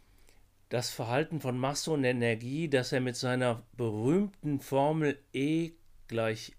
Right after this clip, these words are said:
M C hoch zwei niederschrieb, was die Entdeckung der Nutzung der Atomenergie später vorantrieb. Wenn man in der gemütlichen Berner Kramgasse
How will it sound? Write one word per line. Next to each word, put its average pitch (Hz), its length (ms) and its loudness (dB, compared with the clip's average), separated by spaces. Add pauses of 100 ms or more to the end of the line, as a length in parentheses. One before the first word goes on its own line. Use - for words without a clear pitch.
M 110 240 -4
C 143 360 0
hoch 110 200 0
zwei 123 400 -2
niederschrieb, 135 760 -4 (2000)
was 117 240 -4
die 120 80 0
Entdeckung 120 680 -2
der 110 140 2
Nutzung 117 640 -4 (180)
der 95 200 0
Atomenergie 107 1000 -4
später 92 500 -6
vorantrieb. 85 680 -14 (2500)
Wenn 175 220 0
man 107 340 0
in 127 220 -6
der 127 140 2
gemütlichen 135 720 0
Berner 127 400 4
Kramgasse 135 920 -2